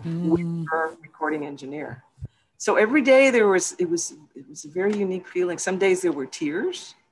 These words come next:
Speaker 2: It was very hard for, for some of the people that were there. Suzette, you know, came to the set.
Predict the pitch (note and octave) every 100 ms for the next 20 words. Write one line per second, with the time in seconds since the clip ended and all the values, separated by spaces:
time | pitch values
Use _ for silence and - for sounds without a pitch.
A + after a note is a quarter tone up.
0 | _ _ _ _ _ _ _ _ _ _
1 | _ F3+ D#3+ D#3 D3+ D3 C3+ B2 D#3+ A#3
2 | - _ - E3 D3+ C#3+ - D3 - D3+
3 | D3 - C3+ G3+ C#4 - _ _ C3 C#3+
4 | D#3+ - E3+ D3 C#3+ - F3+ D#3+ - C#3
5 | C#3+ C#3 - B2+ B2+